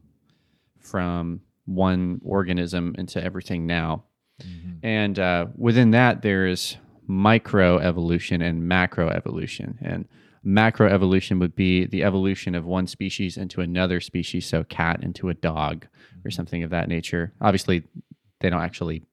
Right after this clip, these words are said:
Speaker 1: believe a cat evolved into a
Speaker 2: Mm-hmm.
Speaker 1: dog, but y-,
Speaker 2: Mm-hmm.
Speaker 1: it's,
Speaker 2: Mm-hmm.
Speaker 1: you know, the
Speaker 2: Yes.
Speaker 1: principle of
Speaker 2: Yes.
Speaker 1: one species to another. Um, and then there's microevolution, which would be within a species, there are different changes, like within dogs, there's chihuahuas, there's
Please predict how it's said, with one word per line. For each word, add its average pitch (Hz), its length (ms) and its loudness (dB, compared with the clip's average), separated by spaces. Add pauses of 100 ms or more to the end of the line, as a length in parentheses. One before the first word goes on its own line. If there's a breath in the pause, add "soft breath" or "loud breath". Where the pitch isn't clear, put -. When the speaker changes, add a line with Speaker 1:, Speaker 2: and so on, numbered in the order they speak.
(120)
Speaker 1:
believe 92 480 2
a - 40 -6
cat - 280 -2
evolved 87 280 -2
into 87 180 -6
a - 20 -2
Speaker 2:
Mm-hmm. - 60 -4 (100)
Speaker 1:
dog, - 180 -8
but 92 140 0
y-, 113 140 -2
Speaker 2:
Mm-hmm. - 100 -2
Speaker 1:
it's, 113 200 0
Speaker 2:
Mm-hmm. 90 200 -6
Speaker 1:
you 117 80 4
know, 82 140 2
the 123 120 -10
Speaker 2:
Yes. 107 100 -10
Speaker 1:
principle 92 480 0
of - 100 -4 (340 loud breath)
Speaker 2:
Yes. - 260 -16
Speaker 1:
one 113 140 6
species 117 340 0
to 107 80 2
another. 90 420 4 (540 loud breath)
Um, 95 520 6 (120)
and 117 100 10
then 110 100 10
there's 95 160 2
microevolution, 110 840 2
which 92 140 -4
would 92 100 -8
be 95 120 0
within 113 380 4
a 107 60 6
species, 101 580 -4
there 95 200 2
are 87 220 4 (120)
different 98 300 -2
changes, 87 640 -4
like 85 360 -2 (280 soft breath)
within 98 300 4
dogs, 85 380 2
there's - 180 -10
chihuahuas, 80 640 -6
there's - 460 -8